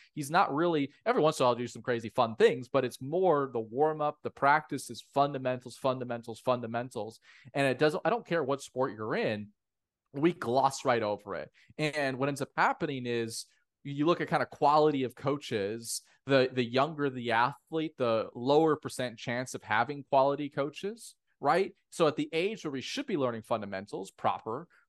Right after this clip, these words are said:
they're, they're jumping over that. They're trying to go and, and too far and to learn other things. And then you progress up the system,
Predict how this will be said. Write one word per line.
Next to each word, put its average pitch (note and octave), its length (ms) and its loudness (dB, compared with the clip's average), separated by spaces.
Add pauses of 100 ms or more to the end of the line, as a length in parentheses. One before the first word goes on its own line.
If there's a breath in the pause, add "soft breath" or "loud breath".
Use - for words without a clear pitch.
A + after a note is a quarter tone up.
(140)
they're, C#3 360 2
they're C#3 280 -6 (240)
jumping F#3 420 -2
over C#3+ 300 0
that. A3 200 0
They're B2 100 -4
trying D#3+ 320 -2
to D3+ 60 -6
go C#3 220 0
and, B2+ 140 -8
and A2+ 240 -6
too A#2+ 160 -10
far C#3 240 2
and B2 80 -2
to A#2 60 0
learn C3+ 180 0
other C#3 200 -2
things. E3+ 300 -8
And C3+ 140 -4
then C3+ 200 -4 (320 soft breath)
you D3+ 120 -4
progress D#3+ 400 2
up E3+ 160 2
the C3 100 0
system, D3+ 560 0